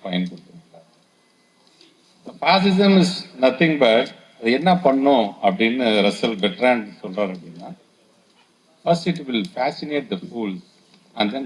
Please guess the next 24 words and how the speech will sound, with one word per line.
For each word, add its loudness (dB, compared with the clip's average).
muzzle -10
the -4
intelligence." -12
So, -8
ஊடகம் 4
அப்படிங்கிறது 2
பாத்தீங்கன்னா 2
முட்டாள்களை 2
முதல்ல 4
தன் 2
வசப்படுத்திடும், 2
தன்னுடைய 0
பேச்சின் 0
மூலமாக, 4
கொண்டு -2
வருகின்ற 0
கவர்ச்சியின் -2
மூலமாக. 0
கொண்டு 0
வந்ததுக்கு 4
அப்புறமேட்டு 0
புத்திசாலிகளை 0
வாயடைக்க 0
வச்சிடும். -12